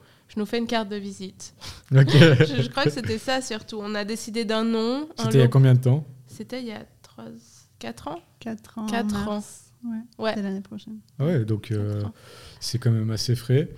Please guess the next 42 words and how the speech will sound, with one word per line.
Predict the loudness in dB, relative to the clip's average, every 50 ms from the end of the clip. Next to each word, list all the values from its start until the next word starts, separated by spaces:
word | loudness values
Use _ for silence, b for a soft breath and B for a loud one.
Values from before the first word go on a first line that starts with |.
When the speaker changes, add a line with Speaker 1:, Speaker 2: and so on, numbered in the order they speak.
| B B B B
Speaker 1:
Ouais. | -4 -2 -2 -2 -2 -4 -2
Speaker 2:
Et, | 2 2
et | 4 4 4 4
du | 4 4 4
coup, | 4 4 6
euh, | 8 8 8 8 8 6 4 2 0
à | -2 -4
ce | -2 2 4
moment-là, | 6 8 8 8 8 8 6 4
donc, | 2 0 -4 -4 -4
tu | -4 -4
vas | -4 -4
faire | -4 -4 -4 -2
cette | -2 -4 -2
carte | -2 -2 -2 0
de | 0
visite | 0 -2 -2 0 0 0 0 0 -4 -8 -8 -6
Speaker 1:
Ouais. | -6 -6 -4 -4
Speaker 2:
et | -4 -4 -4 -4 -2
toi, | -2 -2
tu | -2 -2
vas | -4 -2
développer | -2 -2 -4 -4 -2 -2 -2
la | -2 -2
recette. | -2 -4 -4 -2 -2 -2 -2 -2 -8 -14 -16 -10 -4
Speaker 3:
Mhm. | 0 0 2 2
Speaker 1:
Ouais. | 2 0 0 -2
Speaker 2:
Et | -4 -6
puis, | -4 0 2 4 4 6 4 2 0 -6 -12 -14 -10
ça | -4 -2
dure | 0 0 0 2
combien | 4 6 8 8 6
de | 6
temps, | 4 4 2 2 0 -6 -14
cette | -14 -10 -6 -6 -6 -6 -4
période | -2 -2 0 0 0 0 0
où | -2 -2 -4 -4 -4
chacun | -2 -4 -2 0 2 2 2 2
est | 0 -2 -2 -2 -4
un | -4 -6 -6
peu, | -4 -4
euh, | -2 -2 -2 -2 -4